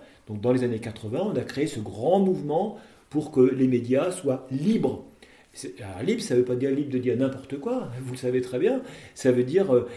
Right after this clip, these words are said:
libre de, de contribuer activement à f-, un fonctionnement démocratique de la société.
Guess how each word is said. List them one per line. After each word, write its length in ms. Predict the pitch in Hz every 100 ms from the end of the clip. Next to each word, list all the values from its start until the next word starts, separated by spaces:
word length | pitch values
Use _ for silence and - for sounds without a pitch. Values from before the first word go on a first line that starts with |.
| -
libre 400 | 127 175 214 135
de, 280 | 135 139 - - -
de 100 | 120
contribuer 920 | 131 185 185 - 160 143 180 262 233 - - -
activement 840 | 165 - 165 143 147 170 233 240 - _ -
à 480 | 170 202 - - -
f-, 300 | - - -
un 100 | 156
fonctionnement 520 | 147 185 190 170 202
démocratique 640 | 170 147 208 196 165 - 214
de 60 |
la 40 | 196
société. 500 | - - 127 113